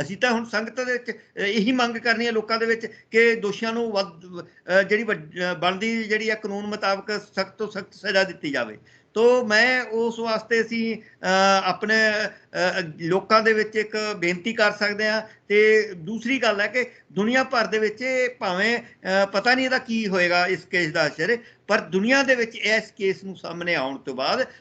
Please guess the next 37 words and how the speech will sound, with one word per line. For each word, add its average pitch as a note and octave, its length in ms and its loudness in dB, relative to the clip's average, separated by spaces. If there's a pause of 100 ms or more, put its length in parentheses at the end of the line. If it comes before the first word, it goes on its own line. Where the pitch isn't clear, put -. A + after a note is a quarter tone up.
(120)
ਪੰਜਾਬ A3 580 6
ਦੀ B3+ 100 -2
ਜਿਹੜੀ B3 180 -4
ਪੋਲੀਟੀਕਲ, B3+ 600 -2
ਅ, F#3+ 800 2
ਸਿਨੈਰੀਓ G#3 480 6
ਹੈ, A#2 260 -2 (260)
ਉਹਦੇ D4 280 4
ਤੇ D4 100 4
ਇਹਦੇ C#4+ 180 6
ਵੱਡੇ A#3+ 260 2
ਪ੍ਰਭਾਵ A3 380 -4
ਪੈਣਗੇ। D#3 340 -4
ਹੁਣ B2+ 380 -8
ਜਿਸ F3+ 140 -6
ਤਰ੍ਹਾਂ A3+ 320 -4
ਅਕਾਲੀ F#3+ 320 -4
ਦਲ, G3 340 0
ਅ, F#3 640 2
ਬਰਗਾੜੀ F3 440 2
ਦੇ C4+ 100 4
ਮਸਲੇ A3+ 340 -2
'ਚ G#3 200 -8
ਘਿਰ F3+ 100 -2
ਗਿਆ C#3 220 -2
ਸੀਗਾ, A2+ 360 -14 (520)
ਇਸੇ A3 300 4
ਤਰ੍ਹਾਂ B3+ 220 -2
ਹੁਣ A#3+ 160 -2
ਅਕਾਲੀ G#3+ 320 -4
ਦਲ C4 140 -2
ਦੀ C4 80 -8
ਬੜੀ C4 200 -2 (360)
ਅਜੀਬ A#3+ 300 0
ਸਥਿਤੀ B3 360 -6
ਹੈਗੀ G3+ 240 0
ਹੈ। D#3+ 220 -2